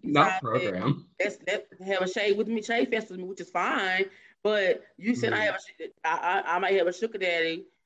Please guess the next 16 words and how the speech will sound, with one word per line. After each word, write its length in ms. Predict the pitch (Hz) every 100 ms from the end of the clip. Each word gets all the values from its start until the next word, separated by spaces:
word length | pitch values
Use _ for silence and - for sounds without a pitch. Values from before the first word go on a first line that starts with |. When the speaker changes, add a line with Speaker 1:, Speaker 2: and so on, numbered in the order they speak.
| _ _ 160
Speaker 1:
What 160 | 214 226
you 40 |
think 120 | 208 185
that 100 | 180
implies? 640 | 180 185 151 113 113 -
And 120 | 160 185
I'm 120 | 208
black. 420 | 185 185 117 - - _ _ 180
So 100 | 180
you, 160 | 214
a 60 | 160
white 280 | 160 202 208
man 140 | 190
telling 240 | 202 180 175
me 140 | 220
that, 400 | 202 151 139 135